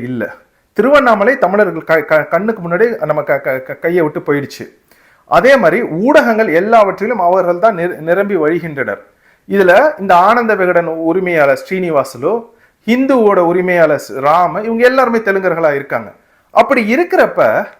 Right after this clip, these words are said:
தமிழர்கள் எப்படி இவங்க கிட்ட இருந்து நம்ம விடுதலை பெறுவோம்?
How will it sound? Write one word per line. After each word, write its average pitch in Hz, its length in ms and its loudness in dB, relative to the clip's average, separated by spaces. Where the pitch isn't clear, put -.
தமிழர்கள் 233 680 0
எப்படி 196 340 -4
இவங்க 180 200 -6
கிட்ட 139 160 -10
இருந்து 175 180 -6
நம்ம 151 300 -6
விடுதலை 170 360 -4
பெறுவோம்? 113 260 -12